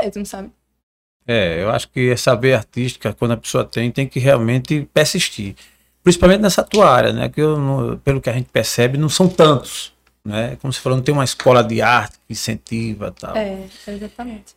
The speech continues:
Speaker 2: Então, seguindo a pergunta que a Natinha fez, aí você decide o que é que vai fazer. A decisão primeira foi essa mesmo de design, ou tu queria ser outra coisa e tal? Geralmente a pessoa nas dúvidas fica querendo ser uma coisa dif-, bem diferente do que deci-, do, do que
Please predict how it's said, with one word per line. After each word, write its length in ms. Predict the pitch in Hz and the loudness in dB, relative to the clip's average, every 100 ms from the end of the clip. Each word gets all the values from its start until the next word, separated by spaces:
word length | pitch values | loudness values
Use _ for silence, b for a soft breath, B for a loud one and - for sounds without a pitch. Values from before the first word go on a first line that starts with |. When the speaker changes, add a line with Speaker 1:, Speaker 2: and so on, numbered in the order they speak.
| - | -6
Speaker 2:
Então, 360 | 143 143 143 131 | -4 0 2 2
seguindo 360 | 175 156 180 | 2 4 6
a 40 | 180 | 6
pergunta 380 | 170 147 156 | 4 2 0
que 60 | 156 | 0
a 20 | |
Natinha 260 | 147 139 147 | 0 0 -4
fez, 220 | - 120 | -2 0
aí 100 | 123 | 2
você 260 | 139 151 165 | 0 0 0
decide 460 | 147 170 - 214 220 | 4 4 4 2 4
o 20 | |
que 60 | 220 | 4
é 20 | |
que 60 | |
vai 100 | 202 | 4
fazer. 560 | 180 190 135 110 98 - | 4 4 2 0 -2 -4
A 80 | 110 | -6
decisão 380 | 120 - 131 143 | -4 -4 -2 -2
primeira 340 | 139 143 156 | 0 0 0
foi 300 | - 135 123 | 0 2 4
essa 280 | 123 131 131 | 4 2 0
mesmo 280 | 123 151 143 | 2 2 0
de 100 | 135 | -2
design, 380 | 135 123 185 | 0 4 4
ou 60 | 185 | 4
tu 80 | - | 0
queria 200 | - 165 | 4 4
ser 180 | - 160 | 6 8
outra 280 | 165 170 143 | 8 6 4
coisa 560 | - 135 160 160 131 | 4 6 8 8 6
e 20 | 131 | 2
tal? 360 | 123 139 143 B B B B - | 4 4 2 B B B B 0
Geralmente 420 | 139 147 147 170 | 2 4 2 0
a 40 | |
pessoa 260 | 170 - 170 | 2 4 6
nas 200 | 170 143 | 6 4
dúvidas 460 | 131 165 175 175 - | 4 4 6 4 0
fica 180 | - | -4
querendo 360 | 156 156 147 143 | 0 2 2 0
ser 180 | - 151 | 0 2
uma 160 | 156 147 | 2 2
coisa 240 | 160 147 - | 0 0 -2
dif-, 240 | 143 208 - | 0 0 2
bem 220 | 143 262 | 4 4
diferente 540 | 269 - 226 170 180 196 | 4 4 6 8 6 2
do 80 | |
que 100 | 180 | 0
deci-, 240 | 185 - 202 | 2 2 0
do, 260 | 170 185 | 2 4
do 140 | 160 160 | 4 0
que 640 | - 165 165 156 135 | 2 4 6 4 2